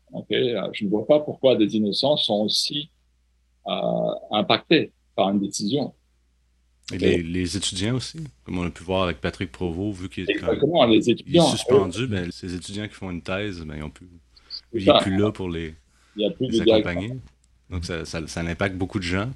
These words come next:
Speaker 2: ça impacte la profession, puis ça fait peur aussi à ceux qui auraient peut-être quelque chose à dire. Qui,
Speaker 1: Oui, tout à fait.
Speaker 2: qui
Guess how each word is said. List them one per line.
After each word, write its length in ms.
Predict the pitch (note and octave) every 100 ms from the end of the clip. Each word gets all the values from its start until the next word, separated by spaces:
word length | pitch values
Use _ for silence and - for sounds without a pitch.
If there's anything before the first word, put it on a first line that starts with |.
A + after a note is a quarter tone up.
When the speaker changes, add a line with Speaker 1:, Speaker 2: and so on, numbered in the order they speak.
| - _ _ _ _ -
Speaker 2:
ça 60 | F2
impacte 260 | E2 G2
la 80 | G2
profession, 480 | - F2+ F2 - C#3
puis 60 |
ça 100 | -
fait 120 | F2+ F2
peur 360 | - A2+ A#2+
aussi 440 | G2+ - - B2 G#2
à 100 | E2+
ceux 180 | - A#2
qui 200 | - G2
auraient 140 | F2+
peut-être 200 | - A2+
quelque 200 | G#2+ G2
chose 220 | - G#2+
à 80 | G2
dire. 340 | F2+ A#2 D3 B2+
Qui, 280 | - C3+ F2 F2+ _ _ _ _ _ _
Speaker 1:
Oui, 180 | C3+ -
tout 240 | - - G#2
à 60 |
fait. 240 | - C#3 A#2+ _ _ _ _ - _ _ _ - _ _ _ -
Speaker 2:
qui 80 | -